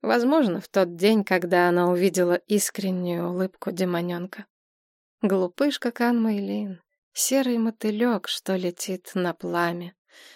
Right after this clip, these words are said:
Ведь даже если окружающие поносили Шанью, называли его мусором и безжалостно оскорбляли,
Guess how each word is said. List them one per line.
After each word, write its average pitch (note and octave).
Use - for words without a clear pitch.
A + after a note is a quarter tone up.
Ведь A3+
даже C4+
если C4+
окружающие C4
поносили B3+
Шанью, E3
называли G#3
его B3
мусором B3
и F3+
безжалостно G#3
оскорбляли, F#3